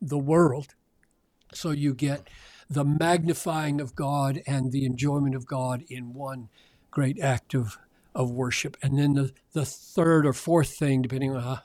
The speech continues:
how you number these, <laughs> he, he, this God exists in a Trinitarian reality.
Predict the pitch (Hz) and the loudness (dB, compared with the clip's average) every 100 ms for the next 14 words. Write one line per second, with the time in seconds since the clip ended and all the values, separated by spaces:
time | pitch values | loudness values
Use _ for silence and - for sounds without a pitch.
0 | - - - 170 139 135 139 127 123 123 | -16 -4 2 6 6 4 2 0 2 2
1 | 123 - - - - - - 135 131 - | 0 0 0 -2 -10 -8 -8 -6 -6 0
2 | 160 143 - - - 151 - _ 156 220 | 4 2 0 -6 -2 -2 -4 _ 4 4
3 | - 156 196 185 175 131 117 165 170 - | 2 4 6 6 4 0 0 2 2 -2
4 | - 147 135 131 - 185 208 202 - 196 | -2 0 2 -2 0 2 4 2 -2 0
5 | 202 180 175 143 143 147 151 156 139 151 | 2 2 0 -2 -2 -2 -2 -2 -2 -2
6 | 135 | -4